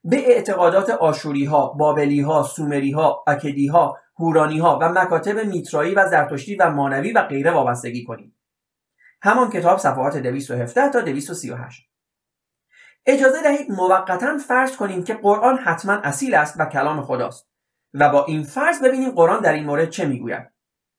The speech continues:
قرآن می‌گوید تمام پیامبران خدا در ادوار تاریخ که برای اقوام پراکنده در جهان فرستاده شدند، پیامشان از یک منبع واحد، یعنی از طرف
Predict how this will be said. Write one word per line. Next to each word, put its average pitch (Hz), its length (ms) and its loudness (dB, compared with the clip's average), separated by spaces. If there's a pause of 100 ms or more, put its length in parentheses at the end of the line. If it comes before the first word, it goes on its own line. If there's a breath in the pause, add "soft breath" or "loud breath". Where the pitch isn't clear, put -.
(640 soft breath)
قرآن 294 320 4
می‌گوید 262 360 2
تمام 214 440 2
پیامبران 147 600 2
خدا 156 260 2
در 143 220 4
ادوار 139 360 2
تاریخ 143 320 -4
که 151 120 -2
برای 147 400 2
اقوام 170 360 0
پراکنده 147 520 0
در 151 160 4
جهان 131 260 -6
فرستاده 165 400 -4
شدند، 247 340 -4 (420 soft breath)
پیامشان 269 500 2
از 160 180 2
یک 233 180 -4
منبع 165 440 2
واحد، 131 380 0 (240 soft breath)
یعنی 165 360 2
از 165 220 -6
طرف 160 360 2